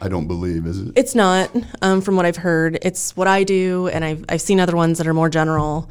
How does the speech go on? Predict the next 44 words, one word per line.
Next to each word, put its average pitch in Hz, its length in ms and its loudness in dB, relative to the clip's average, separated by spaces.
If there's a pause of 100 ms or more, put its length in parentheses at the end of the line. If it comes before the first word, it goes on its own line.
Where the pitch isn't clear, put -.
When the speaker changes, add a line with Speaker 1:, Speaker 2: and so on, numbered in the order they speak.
(260)
Speaker 2:
from 196 140 0
all 196 120 4
the 190 80 0
continuing 185 440 0
ed, 156 200 0
and 156 280 -4
I 175 80 0
take 185 200 -4
a 185 40 -2
lot 151 160 0
of 151 80 -4
continuing 151 440 -6
ed 143 100 -2
in 143 160 -4
this 139 240 -4
because 151 500 -8
there's 151 380 -6
just - 340 -8 (140)
a 170 60 -8
lot 160 180 -6
of 165 120 -12
litigation 165 520 -8
in 220 100 -4
this 226 180 -4
area, 220 500 0
Speaker 1:
Mm-hmm. - 120 -4
Speaker 2:
and 156 120 0
it's - 140 -10
sort 160 160 -4
of 151 100 -4
the - 80 -2
area 156 380 0
that 147 280 -2 (480)
I 170 100 -2
feel 160 180 -4
like 156 260 -2 (1500)
you 170 120 -2
just 156 220 -4
really 156 180 0
need 156 160 -2
to 156 60 -4
stay - 180 -6
up - 160 -6
on 190 300 -6